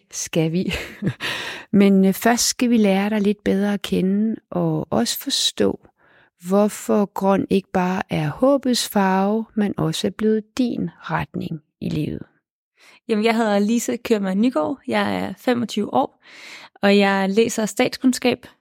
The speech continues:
Speaker 2: på Københavns Universitet, en kandidat, jeg lige er startet på, hvor jeg specialiserer meget i noget klima, diplomati, klimapolitik på alle mulige forskellige måder.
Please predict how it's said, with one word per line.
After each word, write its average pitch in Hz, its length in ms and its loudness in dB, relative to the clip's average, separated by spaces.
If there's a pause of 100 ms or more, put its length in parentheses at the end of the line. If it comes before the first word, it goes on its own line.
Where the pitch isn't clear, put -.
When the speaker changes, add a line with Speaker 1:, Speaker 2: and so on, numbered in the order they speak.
(140)
Speaker 2:
på 208 80 -4
Københavns 202 500 -2
Universitet, - 600 -4 (100)
en 220 140 -2
kandidat, 196 420 -2
jeg 98 80 -2
lige 92 140 -2
er 190 60 -4
startet - 340 -2
på, 277 120 -2 (300)
hvor - 100 0
jeg 185 100 2
specialiserer 190 480 -4
meget 196 280 4
i 202 60 4
noget 190 260 0
klima, 220 440 2
diplomati, 208 920 -4
klimapolitik 214 760 -2
på - 80 -10
alle 202 200 0
mulige 208 200 0
forskellige 214 300 -2
måder. 208 260 4